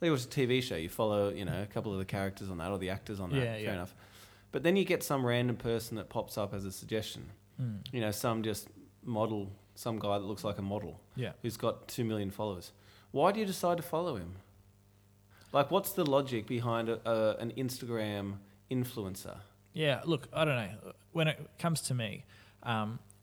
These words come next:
Speaker 2: something pops up, I'll normally have a, a quick look through what are the photos that, um, they've posted already, and I think, is this the sort of stuff that I want in my feed?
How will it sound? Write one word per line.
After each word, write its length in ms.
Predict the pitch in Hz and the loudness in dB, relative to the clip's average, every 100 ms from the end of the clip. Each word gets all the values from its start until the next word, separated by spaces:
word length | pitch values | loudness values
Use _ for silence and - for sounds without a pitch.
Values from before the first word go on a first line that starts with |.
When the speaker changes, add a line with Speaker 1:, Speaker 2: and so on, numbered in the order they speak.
| - | -14
Speaker 2:
something 400 | - 139 120 117 | -2 -2 0 -4
pops 320 | 107 117 - - | -2 -2 0 -2
up, 280 | 98 - - | -2 -4 -4
I'll 160 | 131 | 0
normally 320 | 135 123 123 | 2 2 0
have 200 | 107 123 | 2 2
a, 120 | 120 73 | 2 0
a 60 | 123 | -2
quick 220 | - 127 - | -2 -4 -4
look 180 | 120 | -6
through 220 | - 131 117 | -4 -2 2
what 140 | 120 | 2
are 40 | |
the 100 | 113 | 0
photos 560 | 107 113 107 98 95 - | -2 0 0 -2 -4 -4
that, 200 | 117 92 - - - - | -4 -6 -12 -20 -20 -8
um, 240 | - 101 - | -4 -4 -6
they've 180 | 110 - | -8 -4
posted 340 | 117 104 - | -4 -2 -6
already, 540 | 107 107 107 - 127 131 | -8 -6 -8 -6 -6 -6
and 120 | - 110 | -6 -6
I 80 | |
think, 360 | 107 127 110 - - - - - | -6 -6 -8 -10 -20 -20 -20 -8
is 140 | - 120 | -4 0
this 180 | 131 - | 0 -2
the 60 | |
sort 200 | - 117 | -2 -2
of 60 | 101 | -2
stuff 240 | - 101 | -4 -4
that 100 | - | -4
I 40 | 117 | -4
want 160 | 113 | -4
in 80 | 113 | -4
my 120 | 107 | -6
feed? 460 | 101 - 117 151 - | -6 -6 -4 -6 -8